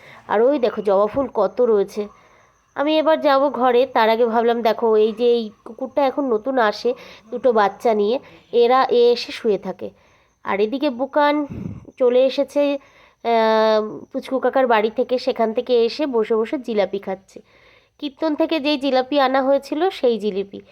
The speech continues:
দেখো, তরকারিটা কিন্তু কো-, আমি একদম হয়ে গেছে, আর এদিকে সাথে আমার কিন্তু চাটনিও হয়ে গেছে। আজকে আমাদের এই তরকারি, বাঁধাকপি আগের দিনে ছিল, আর বিরিয়ানি ছিল অল্প একটু, এটা বি-, বুকান খাবে।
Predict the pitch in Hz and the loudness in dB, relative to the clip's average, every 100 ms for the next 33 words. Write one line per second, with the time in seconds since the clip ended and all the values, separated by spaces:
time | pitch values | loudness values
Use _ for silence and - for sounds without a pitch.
0 | - _ _ 247 240 285 294 220 208 208 | -20 _ _ -2 0 0 2 0 2 0
1 | 208 214 233 214 - _ - 151 208 220 | 0 -4 -4 -4 -8 _ -4 -2 2 2
2 | 220 208 208 247 247 - - _ _ 247 | 2 0 0 0 0 -10 -20 _ _ 2
3 | 247 254 254 370 359 208 208 208 226 277 | 4 2 2 0 2 2 0 -2 -2 -4
4 | - - 226 196 277 233 220 269 262 330 | -6 -4 -4 -2 -2 0 0 -2 -4 -2
5 | 247 190 - 220 240 214 190 185 180 226 | 0 0 -2 -2 0 0 -2 -4 -10 -16
6 | _ - - - - - 285 262 269 269 | _ -20 -20 -10 -10 -4 0 2 4 4
7 | 254 247 226 214 214 233 285 403 - - | 2 2 2 2 2 0 2 -2 -6 -20
8 | _ - 202 208 214 247 - 254 208 214 | _ 0 2 2 0 0 2 2 2 0
9 | 202 240 247 254 - 247 392 - 208 196 | 0 0 0 -2 -6 0 0 2 0 -2
10 | 208 202 214 214 208 214 - 262 269 220 | -8 -8 -2 2 2 0 -2 0 2 2
11 | 247 - 381 262 220 196 190 208 214 202 | -2 0 -2 0 0 -2 -8 -6 0 0
12 | 185 185 - | 0 -6 -8